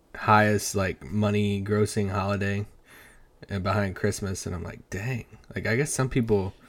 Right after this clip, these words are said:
I mean, like, I always went trick-or-treating, and, like, we would decorate, like, maybe the front of our house growing up to, like, for trick-or-treaters, but some people go, like, really hardcore. That's kinda cool, I guess.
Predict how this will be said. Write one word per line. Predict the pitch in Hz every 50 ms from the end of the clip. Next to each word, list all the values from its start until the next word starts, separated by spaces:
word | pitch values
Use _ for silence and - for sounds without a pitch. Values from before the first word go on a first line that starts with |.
| - - - - - - - - -
I | 131
mean, | 165 180
like, | 185 - -
I | 175
always | 214 240 233 208 165 165
went | 156 120 110
trick-or-treating, | - 156 139 120 - - 143 151 175 165 156 147 135
and, | 123 117
like, | 110 101 -
we | - 156
would | 170 160 131 104
decorate, | 117 120 127 - 131 120 113 113 -
like, | - 101 98 -
maybe | 107 113 113 110
the | 104
front | 101 - 113 113 120
of | 120 117
our | 117 113
house | 117 127 123 127 123 -
growing | - 135 131 131 127 131
up | 131 131 - - - -
to, | 113 104 98
like, | 98 95 95 98 -
for | - 104
trick-or-treaters, | 98 - - 113 110 104 - - 127 127 131 127 120
but | - - 104 95 - - - - - - - - - - -
some | - - - - 220
people | - 285 277 - 135
go, | - - 117 117
like, | 107 101 104 - -
really | 104 107 135 165 160 151 139
hardcore. | 147 - - 120 107 - - - 127 139 131 - - - - 113 101 - - - - -
That's | - 117 147 -
kinda | - - - -
cool, | - 113 120 135 -
I | 104
guess. | 113 135 160 170 - - -